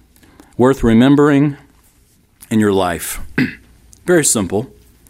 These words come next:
When the Lord doesn't act as you expect, choose to respond with faith and worship. Simple to say, easy to write,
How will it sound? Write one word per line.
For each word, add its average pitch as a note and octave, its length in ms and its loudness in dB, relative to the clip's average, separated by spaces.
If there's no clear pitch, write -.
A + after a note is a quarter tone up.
When C#3 120 2
the D#3+ 80 4
Lord G3 280 2
doesn't D3+ 320 0
act B2+ 280 -4
as A2 160 -8
you G#2+ 100 0
expect, - 760 -4
choose F3 420 0
to D#3+ 100 -2
respond A2 540 0
with F#2 160 -8
faith G2 480 -2
and G2 100 -4
worship. - 440 -4
Simple G3+ 420 -2
to D#3 100 -2
say, A2+ 400 -4
easy F3 260 2
to D3 80 0
write, G#2+ 560 -4